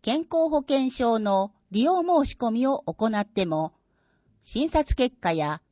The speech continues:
薬剤情報がアイシーチップに入ることはありません。ポイント三、カード利用には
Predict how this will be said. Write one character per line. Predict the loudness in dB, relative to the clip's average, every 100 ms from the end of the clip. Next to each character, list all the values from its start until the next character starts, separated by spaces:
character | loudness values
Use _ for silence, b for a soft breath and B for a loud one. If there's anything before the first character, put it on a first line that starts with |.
| _
薬 | -2 -2 0
剤 | 0 2 2
情 | 2 2
報 | 2 -2
が | 0 -4 -4 -10 _ _ 0
ア | 0
イ |
シ | 0 -2
ー | -2
チ | -2
ッ | -6
プ | -4 -4
に | -2 -6 -8
入 | 2 2 4
る | -2
こ | -4
と | -2 0
は | 0 -2
あ | -6
り | -4
ま | -4 -4
せ | -2 -4
ん。 | -4 -10 _ _ _ _ _ _ _ _ _ _ _ _ _ _ _ _ _ _ _ _ _ _ _
ポ | 4
イ | 6 4
ン |
ト | 0 -2
三、 | 2 0 0 -8 _ _ _ _ _ _ _ _ _ _ _ _ _
カ | 4 6
ー |
ド | 6 4
利 | 4
用 | 4 2
に | 0
は | 2 2 0